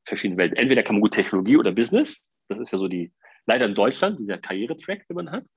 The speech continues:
Ja. Äh, ich hab, ich hab irgendwie alles vereint, so ein Stück weit, ne? Äh, mit einem starken Fokus natürlich auf Technologie.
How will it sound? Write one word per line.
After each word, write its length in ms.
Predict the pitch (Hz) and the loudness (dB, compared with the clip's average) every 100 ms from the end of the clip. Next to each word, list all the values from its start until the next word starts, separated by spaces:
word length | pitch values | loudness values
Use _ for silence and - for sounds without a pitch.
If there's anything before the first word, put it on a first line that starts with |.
| - | -16
Ja. 300 | 90 120 202 _ _ _ _ _ _ _ _ | -10 -10 -10 _ _ _ _ _ _ _ _
Äh, 160 | 101 98 | -2 2
ich 160 | - - | 2 2
hab, 260 | 120 - - _ - | 0 0 -14 _ -10
ich 120 | - | -6
hab 140 | - | -6
irgendwie 720 | - - - 143 147 110 - - | -8 -12 4 6 8 6 4 0
alles 240 | 98 95 | -2 -2
vereint, 380 | - 78 87 _ _ _ | -4 -4 -8 _ _ _
so 120 | 92 | -12
ein 60 | 90 | -4
Stück 220 | - - | -4 -4
weit, 280 | - - _ | -8 -16 _
ne? 200 | 165 247 - _ _ _ _ _ - | -4 -4 -8 _ _ _ _ _ -6
Äh, 80 | |
mit 140 | 107 107 | -2 -2
einem 80 | 104 | 0
starken 320 | 98 98 101 | 0 0 -4
Fokus 280 | - 98 - | -10 -10 -10
natürlich 280 | 82 - | -10 -10
auf 120 | - - | -10 -14
Technologie. 600 | - - - - - | -16 -14 -16 -12 -12